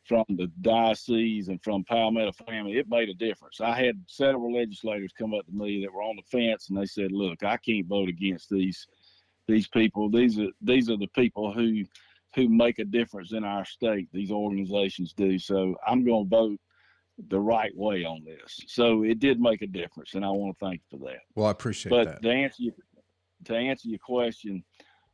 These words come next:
Speaker 1: uh, yes, I've heard movement already in the Senate about taking up the Human Life Protection Act. It's behind the scenes. Uh, it's, it's real.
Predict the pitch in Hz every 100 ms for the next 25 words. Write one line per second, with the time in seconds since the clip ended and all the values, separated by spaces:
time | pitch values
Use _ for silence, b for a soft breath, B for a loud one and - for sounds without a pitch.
0 | - 113 107 101 98 104 131 151 147 -
1 | 90 - 117 131 - 143 147 135 120 156
2 | 156 110 113 120 120 123 123 127 123 120
3 | - _ - 107 127 120 - 127 123 127
4 | _ _ - 95 113 110 - 120 113 120
5 | 120 - - 101 98 123 120 117 117 110
6 | - 92 120 120 - 110 113 123 - _
7 | _ _ _ _ - 110 - 98 123 123
8 | 113 - 127 127 131 139 127 - _ _
9 | _ _ - 98 101 95 90 _ - 110
10 | 101 - - 107 98 95 117 135 143 143
11 | 139 131